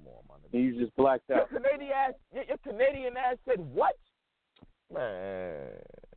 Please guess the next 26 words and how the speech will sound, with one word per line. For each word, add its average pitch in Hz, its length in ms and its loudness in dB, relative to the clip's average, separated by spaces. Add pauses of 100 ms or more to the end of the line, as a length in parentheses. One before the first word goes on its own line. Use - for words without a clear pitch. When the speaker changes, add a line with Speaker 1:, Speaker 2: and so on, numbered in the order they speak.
(540)
Speaker 1:
all - 100 0
right. 113 140 0 (420)
Speaker 2:
Hey, 175 100 2
but 156 180 0
why, 156 100 2
Speaker 1:
You 185 40 8
know 214 80 6
what 233 80 4
I'm 208 60 -8
Speaker 2:
why 240 80 2 (100)
Speaker 1:
saying? 214 240 -4
Speaker 2:
did 180 180 -4
Diz, 175 100 -12 (460)
why 156 240 -2
did 165 240 -8
Diz 170 300 -4 (140)
say 143 240 -4
that 123 260 -4 (240)
U 139 160 -2
R 139 280 2
L 139 60 2
did 127 240 -2
more 127 280 -2
for 127 140 -2
him 120 60 -14
than 117 120 -8